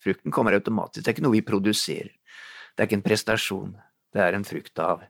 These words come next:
gudsforholdet vårt. Så å vandre sammen med Jesus, da vil det, eh, rett og slett produsere det som, eh, Galaterbrevet snakker om, som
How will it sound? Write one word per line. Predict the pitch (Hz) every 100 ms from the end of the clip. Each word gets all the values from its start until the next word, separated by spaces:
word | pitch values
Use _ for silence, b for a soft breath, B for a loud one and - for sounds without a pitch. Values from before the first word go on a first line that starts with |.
| _ -
gudsforholdet | 147 - - 69 76 -
vårt. | - - - _ _ _ _ _ _ _ _ _ _
Så | - 135 143 156 147
å | - - 127
vandre | 151 151 -
sammen | 165 131 131
med | 147
Jesus, | 135 - - - - - B B B B
da | 123 147
vil | 117 110 143
det, | 95 98 110 123
eh, | - - - - - - - - _ -
rett | 113 104 -
og | 117
slett | 104 107
produsere | 120 113 117 - 92
det | 98 82
som, | - 98 101 98
eh, | 98 95 90 95 - - -
Galaterbrevet | 104 92 78 - 85 87
snakker | 101 - - - 90
om, | 123 233 214
som | - 110